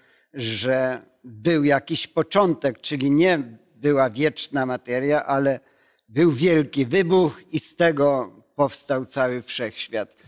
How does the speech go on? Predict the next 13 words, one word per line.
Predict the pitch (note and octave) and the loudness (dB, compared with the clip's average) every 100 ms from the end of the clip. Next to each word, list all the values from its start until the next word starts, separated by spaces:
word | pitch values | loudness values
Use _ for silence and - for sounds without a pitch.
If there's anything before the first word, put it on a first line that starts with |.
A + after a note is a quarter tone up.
| G#2 F#2+ - | -20 -20 -12
No | G#2 D#3 | -6 -4
to | - | -4
rzeczywiście | D#3 E3 E3 D#3+ - B2 | -6 -4 -2 -2 -4 -10
trzeba | - C3 B2+ A#2+ | -8 -4 -2 -2
wielkiej | B2+ A#2+ A#2 B2+ | -2 -4 -6 -6
wiary. | A#2 B2+ C3 D3 - _ _ - | -2 0 0 -2 -6 _ _ -6
<clears throat> | D#3 B2+ - _ - _ _ _ | -4 -4 -10 _ -20 _ _ _
Poza | - B2 C#3+ | -8 0 0
tym, | - C#3+ C#3+ | 2 0 0
no, | C#3 | -2
coś | - F#3 C#3 | -2 -2 0
musiało | E3 - F3+ F#3 | 0 2 2 2
wybuchnąć. | F3+ A3 G#3 A3 - B2 A2 F#2+ - - | 2 2 2 0 -4 -10 -10 -12 -20 -20